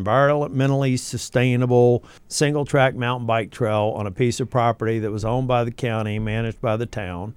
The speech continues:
And they loved my proposal. This guy, Don Morris, who was head of Park and Rec Board, said, "You know, uh, we've got an opening on the board. If you get on here, we can probably help you." Um,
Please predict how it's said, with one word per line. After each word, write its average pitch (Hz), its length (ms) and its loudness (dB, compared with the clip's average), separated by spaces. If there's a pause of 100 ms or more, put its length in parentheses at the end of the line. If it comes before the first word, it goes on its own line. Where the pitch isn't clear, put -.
(120)
And 110 360 -2
they 104 140 0
loved 127 200 2
my 156 120 2
proposal. 120 840 2
This 104 120 -6
guy, 107 160 0
Don 117 340 0
Morris, 120 400 0
who 113 80 -4
was 101 140 -4
head 123 160 -4
of 110 100 -4
Park 113 260 0
and 110 100 -6
Rec 110 180 -2
Board, 107 360 -2
said, 104 200 -6
"You 113 80 -4
know, 143 380 -6
uh, 98 160 -4
we've 98 240 -6
got 196 200 -4
an 67 100 -4
opening 117 320 -6
on 110 140 -6
the 92 80 -6
board. 90 360 -2
If 107 140 -10
you 131 60 -10
get 127 180 -4
on 143 220 -6
here, 104 280 -4
we 107 140 -6
can 98 280 -10 (240)
probably 117 440 -2
help 143 300 -2
you." 92 200 -8 (160)
Um, 104 360 -2